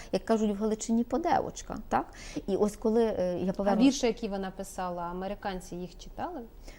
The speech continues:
Speaker 1: Ну, цього
Speaker 2: Вона
Speaker 1: я
Speaker 2: ж
Speaker 1: не знаю.
Speaker 2: писала українською
Speaker 1: Е,
Speaker 2: мовою?
Speaker 1: звісно, що вона писала українською мовою. Вибачте, вона ніколи не жила американською культурою. Вона знала кілька мов, але це не означало, що ці мови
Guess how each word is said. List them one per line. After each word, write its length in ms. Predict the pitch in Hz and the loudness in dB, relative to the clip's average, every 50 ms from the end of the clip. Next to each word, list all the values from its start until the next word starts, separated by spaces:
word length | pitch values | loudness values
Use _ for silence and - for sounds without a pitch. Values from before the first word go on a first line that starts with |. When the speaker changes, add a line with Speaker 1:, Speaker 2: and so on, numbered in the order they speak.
| - | 2
Speaker 1:
Ну, 80 | - 220 | 2 2
цього 160 | - 262 247 | 6 8 8
Speaker 2:
Вона 60 | 240 240 | 8 8
Speaker 1:
я 40 | |
Speaker 2:
ж 60 | 233 226 | 8 6
Speaker 1:
не 40 | |
знаю. 160 | 214 240 240 220 196 | 6 4 4 4 4
Speaker 2:
писала 140 | 202 196 196 | 4 2 0
українською 520 | 196 - 220 233 277 320 - - - 180 | 0 0 0 2 0 0 -2 -2 -2 -2
Speaker 1:
Е, 20 | 185 | 0
Speaker 2:
мовою? 180 | 190 180 147 143 | 2 2 2 4
Speaker 1:
звісно, 320 | 170 214 294 330 - 427 | 6 6 6 6 6 2
що 120 | - - 247 | 2 4 4
вона 120 | 226 214 | 4 4
писала 420 | - - 190 - - 196 180 180 | 2 0 -2 0 2 4 4 4
українською 680 | 175 175 175 - 180 185 202 190 170 - - 160 160 160 | 4 4 2 0 0 2 2 0 0 -2 -4 -2 -2 0
мовою. 440 | 165 156 151 151 156 156 156 156 151 | 0 0 0 0 0 0 0 -2 -2
Вибачте, 440 | 151 170 196 190 190 175 - - 165 | 0 0 0 2 0 -2 -2 -2 -2
вона 120 | 170 170 | 0 0
ніколи 360 | 175 175 - - 202 202 196 | 0 0 2 2 2 4 4
не 100 | 196 190 | 2 2
жила 260 | 180 175 180 208 262 392 415 | 2 2 2 0 0 2 2
американською 640 | 311 220 165 160 147 - 143 143 143 - - 143 143 | 2 2 4 2 0 0 -2 -4 -4 -4 -6 -6 -6
культурою. 560 | - - 143 143 - - 147 143 147 147 151 | -4 -6 -8 -6 -6 -6 -6 -4 -2 -2 -2
Вона 240 | 151 160 170 175 170 | 0 0 0 0 0
знала 280 | 170 185 196 190 180 | 0 0 0 2 0
кілька 380 | 175 - - 196 185 - - 180 | 0 0 -2 -4 -4 -4 -4 -2
мов, 280 | 170 175 180 196 196 190 | 0 2 2 2 2 0
але 120 | 185 180 | -2 -2
це 140 | 175 - 185 | -4 -4 -2
не 100 | 185 180 | -2 -2
означало, 420 | 175 180 180 - - 185 175 185 | -2 -4 -6 -6 -4 -4 -4 -4
що 140 | 185 - - | -6 -8 -10
ці 160 | - - 190 | -10 -6 -4
мови 320 | 180 175 180 180 175 185 | -2 0 0 2 2 2